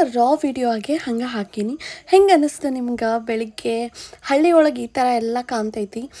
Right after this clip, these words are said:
ಆ, ಕೇಳ್ಬೋದು, ನೋಡ್ಬೋದು, ಎಲ್ಲ ಮಾಡ್ಬೋದು. But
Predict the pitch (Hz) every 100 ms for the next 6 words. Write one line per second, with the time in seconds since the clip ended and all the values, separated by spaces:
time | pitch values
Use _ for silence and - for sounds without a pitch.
0 | - - - 214 214 - 262 247 220 208
1 | 196 214 220 220 233 208 202 196 208 208
2 | 208 208 196 190 202 196 220 226